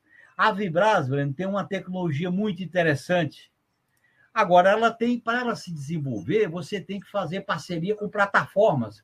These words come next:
Por exemplo, eu vou dar um dado aqui. O Brasil escolheu, é, quase de maneira submissa,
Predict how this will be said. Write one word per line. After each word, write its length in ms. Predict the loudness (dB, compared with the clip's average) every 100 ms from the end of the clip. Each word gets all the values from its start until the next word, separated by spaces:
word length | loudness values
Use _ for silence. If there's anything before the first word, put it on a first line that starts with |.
| _
Por 140 | 6
exemplo, 380 | 8 6 2 0 -4
eu 20 |
vou 160 | -2 0
dar 200 | -2 -4
um 140 | -6
dado 260 | -4 -2 -2
aqui. 300 | -8 -10 -12 _ -16 -16 _
O 80 | -4
Brasil 460 | 4 6 6 4 2
escolheu, 840 | 2 -2 0 2 4 4 2 -2 -12 _ _ _ _ _
é, 800 | -2 2 4 6 4 4 0 -2 -2
quase 400 | 2 4 4 -2
de 100 | -2
maneira 1160 | 0 2 4 4 4 4 0 -4 -8 -12 -16 -20 _ _
submissa, 920 | _ -8 -4 0 4 2 2 -4 -12